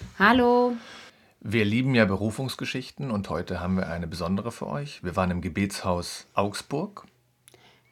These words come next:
Speaker 1: Genau, und haben dort mit Jutta und Johannes Hartl gesprochen. Die beiden haben das Gebetshaus gegründet und seit über zehn Jahren findet dort ununterbrochen Gebet statt.
Speaker 2: Ja, echt ein beeindruckender Ort.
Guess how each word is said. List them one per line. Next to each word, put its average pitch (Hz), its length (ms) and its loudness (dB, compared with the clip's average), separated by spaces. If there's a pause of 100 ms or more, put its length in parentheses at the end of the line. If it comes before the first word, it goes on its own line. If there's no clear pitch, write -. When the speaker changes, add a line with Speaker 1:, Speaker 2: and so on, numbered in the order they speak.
Speaker 1:
Genau, 220 280 8
und 180 100 4
haben 185 220 4
dort 208 240 2
mit 190 200 -2
Jutta 220 220 0
und 214 100 -2
Johannes 185 360 0
Hartl 156 240 -6
gesprochen. 160 600 -12 (400)
Die 214 80 4
beiden 196 360 10
haben 190 120 6
das 185 140 2
Gebetshaus 190 640 6 (140)
gegründet 185 520 6
und 196 140 4
seit 185 240 4
über 214 260 2
zehn 185 320 4
Jahren 170 280 4
findet 190 280 4
dort 175 180 6
ununterbrochen 190 680 4
Gebet 170 300 0
statt. 202 400 0 (180)
Speaker 2:
Ja, 95 440 -2 (260)
echt 110 200 0
ein 104 140 -2
beeindruckender 104 680 -2
Ort. 90 360 -6